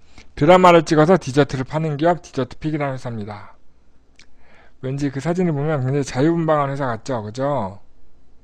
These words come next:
디저트 픽이라는 회사는 디저트를 픽, 그, 선정해주는 그런, 그런 곳일까요?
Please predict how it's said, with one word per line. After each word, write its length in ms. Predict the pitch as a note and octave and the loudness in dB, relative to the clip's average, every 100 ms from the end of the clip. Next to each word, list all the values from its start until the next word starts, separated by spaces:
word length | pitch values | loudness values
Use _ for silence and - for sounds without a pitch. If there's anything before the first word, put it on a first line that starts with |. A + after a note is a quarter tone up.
| - - - - _ - - - - - - - - - - - - - - - - | -20 -20 -20 -20 _ -20 -20 -18 -18 -18 -20 -20 -18 -18 -18 -20 -20 -16 -14 -14 -14
디저트 360 | - D3 E3+ F#3 | -4 0 0 0
픽이라는 420 | - F3+ F3 E3+ | 0 2 4 4
회사는 520 | D#3 D#3+ F#3+ F#3+ D#3 - | 2 2 2 2 -2 -6
디저트를 1000 | C#3+ F3+ F3 - F3+ F3 E3+ E3+ G3 | -2 0 0 0 2 4 4 4 2
픽, 340 | F#3 A3 - - - - - | 2 -4 -4 -10 -20 -20 -4
그, 160 | C3 | -4
선정해주는 680 | A#2+ F3+ F#3 F#3+ E3 C#3+ B2 | -2 -4 0 2 2 0 -4
그런, 520 | A2+ A#2 A2 G#2 A2+ - - - - | -4 -4 -4 -8 -14 -16 -14 -14 -10
그런 180 | - A#2 | -6 -4
곳일까요? 600 | A2 A2+ - D3+ G3 | -2 -2 2 4 4